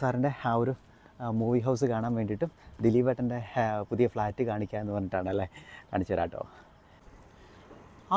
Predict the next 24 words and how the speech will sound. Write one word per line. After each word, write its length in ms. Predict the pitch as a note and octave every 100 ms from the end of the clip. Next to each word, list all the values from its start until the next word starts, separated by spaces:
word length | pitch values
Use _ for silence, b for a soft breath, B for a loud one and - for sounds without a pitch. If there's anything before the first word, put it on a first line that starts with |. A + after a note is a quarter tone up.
| G#3
കാണുന്നത് 300 | F3 D3 B2+
കണ്ടോ, 160 | G2 F#2+ G#2+
വാഹനങ്ങൾ 420 | A2+ A2 C3 C#3 C3+
പോകുന്നത് 240 | A#2 A#2+ C#3
ഞാൻ 80 | B2
ഒന്ന് 120 | A#2 A#2+
സൂം 180 | B2 B2+ B2+
ചെയ്ത് 140 | A2+ F#2+
കാണിച്ചു 240 | F2+ D#2+
തരാം. 180 | F2+ C#3+ - - B B B B - - D#3+
ഇതാണ് 340 | F#3 C3+ B2+ F3 B B2
നമ്മൾ 180 | A#2+ C#3+ A#2+
വന്ന 180 | G#2+ C#3 C#3 A2
ആ 20 | A#2
ഹൈവേ. 320 | G#2+ G#2 G2+ - - B B B - A#2
ഇത് 80 | D3+ -
സ്ട്രെയിറ്റ് 280 | C#3+ C3+
ആയിട്ട് 160 | D3+ D3
പോകുന്ന 200 | C#3+ C#3+ D3
ട്രിവാൻഡ്രം 440 | C3+ B2+ B2+ D3+ F#3+ -
കന്യാകുമാരിയിലേക്ക് 720 | A#2 A#2 A2+ A2+ A2+ A2+ G#2+ F#2+
പോകും. 160 | B2+ G#3+ B B B B B B - A2
വൈറ്റിൽ 280 | A#2 A#2+ C#3+
നിന്ന് 180 | C#3